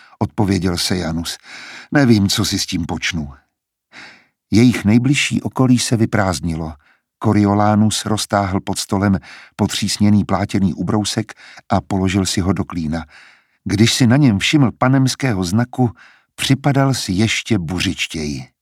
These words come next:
Kradmo se podíval kolem sebe a řekl: „Dej to sem.“ Sejanus se rozhlédl a rychle vysypal kuře na ubrousek.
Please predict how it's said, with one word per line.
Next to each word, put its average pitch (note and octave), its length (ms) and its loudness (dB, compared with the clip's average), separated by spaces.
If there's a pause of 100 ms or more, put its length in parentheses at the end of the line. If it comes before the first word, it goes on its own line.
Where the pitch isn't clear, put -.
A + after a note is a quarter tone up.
(960)
Kradmo G#2+ 420 2
se - 140 -4
podíval G2 440 -2
kolem F2 280 -4
sebe G#2+ 260 -2
a - 120 -4
řekl: F#2+ 360 -2 (560)
„Dej C#3 180 4
to D3 120 2
sem.“ - 380 -6 (1160)
Sejanus G#2+ 540 2
se G#2 160 -4
rozhlédl G2 560 -2
a E2 80 -10
rychle G2 280 -4
vysypal G2+ 440 -2
kuře A2 320 -2
na A2 160 -2
ubrousek. D#2+ 560 -8